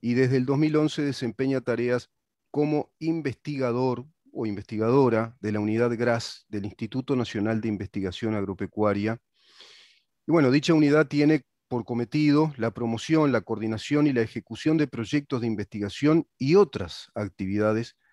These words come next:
relacionadas al clima, al cambio climático y su interacción con sistemas de producción. Qué tema importante este, ¿no? Hoy por hoy está en el tapete, hoy, hoy por hoy es parte de las políticas públicas de cualquier Estado nacional que se precie de ser un Estado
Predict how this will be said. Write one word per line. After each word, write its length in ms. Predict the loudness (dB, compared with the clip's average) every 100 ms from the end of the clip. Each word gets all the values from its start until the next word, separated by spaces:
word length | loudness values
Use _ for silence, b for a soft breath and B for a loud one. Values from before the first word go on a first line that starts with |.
| _
relacionadas 640 | -6 -6 -6 -4 -4 -4 -6
al 160 | -6
clima, 480 | -2 0 0 -2 -4 _ _ _ _ -10
al 160 | -6
cambio 320 | 0 2 2 -2
climático 760 | -2 0 0 -4 -4 -6 -6 _
y 120 | -10
su 280 | -6 -6 -6
interacción 800 | -2 -2 -2 -2 -2 -2 -2 -2 0
con 180 | -4
sistemas 540 | -6 -10 -6 -2 -2 -2
de 80 | -6
producción. 460 | -6 -6 -6 -6
Qué 100 | -6
tema 220 | -4 -2
importante 560 | -2 -6 -8 -6 -6 -10
este, 180 | -10 -6
¿no? 240 | -4 -2
Hoy 140 | -2 -2
por 180 | 0
hoy 180 | 0 0
está 260 | -2 -2 0
en 100 | 0
el 80 | -2
tapete, 420 | -6 -4 -4 -4
hoy, 220 | -4 -6 b b b
hoy 140 | -4
por 180 | 0 2
hoy 220 | 4 4
es 180 | 2 0 b b _ _
parte 340 | 0 0 0 0
de 80 | 0
las 120 | -4
políticas 500 | -4 -6 -4 -6 -4
públicas 420 | -2 0 0 -2
de 80 | -4
cualquier 420 | -8 -6 -2 0
Estado 640 | 0 2 4 4 2 -2 _ _ -6
nacional 560 | -6 -2 -2 0 0
que 100 | -2
se 140 | -8 -8
precie 320 | -6 -4 -4
de 60 |
ser 180 | -4 -4
un 100 | -4
Estado 480 | -4 -2 0 0 -4